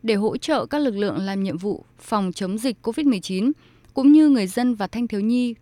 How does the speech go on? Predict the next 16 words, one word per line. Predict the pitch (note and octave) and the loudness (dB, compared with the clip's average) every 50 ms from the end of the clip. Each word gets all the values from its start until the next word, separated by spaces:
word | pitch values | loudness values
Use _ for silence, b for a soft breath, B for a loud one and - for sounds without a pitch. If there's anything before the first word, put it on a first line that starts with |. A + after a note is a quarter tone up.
| _ _ _ - | _ _ _ -8
bị | G#3+ A#3 G#3 - | -6 -6 -4 -2
tác | - B3+ C#4 | -2 -2 0
động | C4 C4 - G3 | 0 0 0 -2
nặng | G3 F#3+ F#3+ | -2 -2 -2
nề | F#3+ G3 F#3+ F#3 | -2 -2 -2 -4
bởi | F3+ E3+ F#3 F3 | -4 -4 -4 -4
dịch | D#3+ E3 F3+ F#3 F3+ - | -4 -4 -4 -6 -4 -4
covid | G3+ G3 A3+ C#4 | -6 -4 0 2
mười | D4 C4 F#3 | 2 2 0
chín, | - - F3 F3+ F3+ A#3 D4+ - _ b b b b b - | 0 -4 -4 -2 0 0 -2 -2 _ b b b b b 0
như | B3 C4 C4 | 2 4 4
chương | A#3+ - B3+ B3 | 2 2 0 -2
trình | - A#3+ G#3+ G3 | 0 0 -2 -2
Triệu | F3 - G3+ E3+ | -2 -2 -2 -2
bữa | G3+ G#3+ | -2 -2
cơm, | - - D4 C#4 C#4 C4+ B3+ | -2 0 2 4 4 4 2